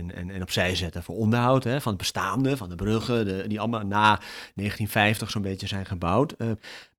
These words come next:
wat heeft dat voor gevolgen, heel kort, voor de sector, ofwel voor Rijkswaterstaat? Zijn daar, eh, moet het, wordt het dan compleet anders? Of andere contracten? Of, of moeten we,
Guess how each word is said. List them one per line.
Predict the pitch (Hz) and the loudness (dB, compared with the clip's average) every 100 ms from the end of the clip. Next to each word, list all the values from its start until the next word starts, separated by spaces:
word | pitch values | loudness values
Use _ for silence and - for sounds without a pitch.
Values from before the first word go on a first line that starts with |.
| _ _ | _ _
wat | - 135 135 | -12 -6 -4
heeft | 143 135 | -4 -6
dat | 135 | -6
voor | - 127 | -6 -6
gevolgen, | 110 107 - 139 139 139 123 | -6 -8 0 2 2 0 -4
heel | 117 113 | -4 -4
kort, | 123 113 | -4 -4
voor | - 110 110 104 - - | -4 -4 -4 -4 -8 -12
de | |
sector, | 117 120 113 113 | -6 -4 -4 -6
ofwel | 117 107 104 | -6 -4 -6
voor | 110 | -6
Rijkswaterstaat? | 104 104 - 110 113 - 87 | -6 -6 -6 -6 -6 -8 -10
Zijn | - 104 | -8 -6
daar, | 107 104 _ _ _ _ | -6 -8 _ _ _ _
eh, | - 95 98 101 117 - | -16 -12 -10 -10 -12 -14
moet | 131 120 | -10 -10
het, | 120 | -8
wordt | 117 | -6
het | 117 | -4
dan | 120 | -4
compleet | 117 113 117 110 | -4 -2 0 0
anders? | - 135 226 220 | 0 0 0 -2
Of | 135 113 | -4 -6
andere | - 117 110 | -2 -2 -2
contracten? | 120 - 135 147 - 151 143 | -6 -4 -4 -4 -6 -4 -4
Of, | 120 - | -4 -10
of | - 117 | -14 -12
moeten | 110 - | -14 -12
we, | 117 | -14